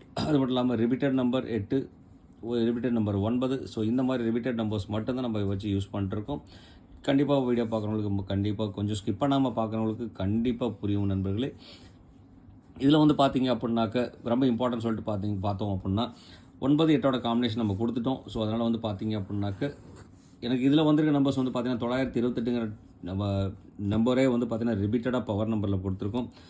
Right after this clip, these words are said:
So, என்னோட கால்குலேஷன் படி வந்து பாத்தீங்கன்னா, தொள்ளாயிரத்தி இருபத்தெட்டு முன்னாடி நம்ம இங்க இம்பார்ட்டன்ட் கொடுத்தாச்சு. So, இந்த நம்பர் வந்து பாத்தீங்கன்னாக்க, சான்சஸ் நிறைய இருக்கு அப்படிங்கிறனால தொள்ளாயிரத்தி இருபத்தெட்டு நம்பர் கொடுத்துருக்க நம்பர்களே. இது உங்களோட கணக்கு வழக்குல இருந்தா மட்டும் எடுத்து யூஸ் பண்ணுங்க, இல்லைன்னா விட்டுறலாம். எழுநூத்தி இருபத்தி ஒன்பதுக்கு ஒரு வாய்ப்பு இருக்கு. So, அதனால வந்து பாத்தீங்கன்னாக்க, இங்கே இம்பார்ட்டன்ட் நம்ம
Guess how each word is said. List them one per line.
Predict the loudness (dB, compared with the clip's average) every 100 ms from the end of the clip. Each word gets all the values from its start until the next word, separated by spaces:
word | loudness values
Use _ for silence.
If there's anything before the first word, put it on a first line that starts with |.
| -20
So, | -2 2
என்னோட | 4 6 6 4
கால்குலேஷன் | 2 2 0 0
படி | 0
வந்து | 2 2
பாத்தீங்கன்னா, | 0 0 -2 0
தொள்ளாயிரத்தி | 0 0
இருபத்தெட்டு | 0 0 -2 -2
முன்னாடி | 0 2 0 0
நம்ம | -2 -2
இங்க | -2 -2
இம்பார்ட்டன்ட் | -2 -4 -6 -4
கொடுத்தாச்சு. | -6 -4 -6 -4 -6
So, | -4
இந்த | -2 0 0 0
நம்பர் | 0 0 0
வந்து | 0
பாத்தீங்கன்னாக்க, | -2 -2 -2 -4 -4 -8 -8
சான்சஸ் | -4 -4 -4 -8
நிறைய | -6 -2
இருக்கு | 0 -2 -2 -2
அப்படிங்கிறனால | 0 -2 -2 -2
தொள்ளாயிரத்தி | -2 -2 -2
இருபத்தெட்டு | -2 -4
நம்பர் | -4 -4 -6
கொடுத்துருக்க | -8 -6 -4
நம்பர்களே. | -2 -2 -4 -8 -20 -18 -2
இது | 2 2
உங்களோட | 2 0
கணக்கு | 0 0 2
வழக்குல | 2 4
இருந்தா | 2 4 2
மட்டும் | 2 2
எடுத்து | 0 2 2
யூஸ் | 0
பண்ணுங்க, | -2 -2
இல்லைன்னா | 0 0 0 0
விட்டுறலாம். | -2 -2 -4 -8 -20 -20 -2
எழுநூத்தி | 4 6 6 6
இருபத்தி | 6 6 4
ஒன்பதுக்கு | 4 4 4 2
ஒரு | 2 2
வாய்ப்பு | 2 0 0 -2
இருக்கு. | -2 -4
So, | -2 -2
அதனால | 0 0
வந்து | 0 -2
பாத்தீங்கன்னாக்க, | -2 -2 -2 -2 -2
இங்கே | -2 0 2 2 2
இம்பார்ட்டன்ட் | 2 0 0 0
நம்ம | 0